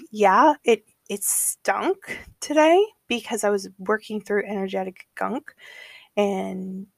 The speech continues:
doing my very best to, like, release that energy. But I was literally because I did the yin practice the night before.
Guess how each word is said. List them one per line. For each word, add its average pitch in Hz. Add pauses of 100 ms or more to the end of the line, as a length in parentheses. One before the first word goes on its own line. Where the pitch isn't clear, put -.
doing 202
my 196
very 190
best 190
to, 196
like, 190
release 190
that -
energy. 214
But 208
I 190 (120)
was 220 (760)
literally 233
because 202
I 202
did 202 (840)
the 214
yin 208
practice 190
the -
night 190
before. 208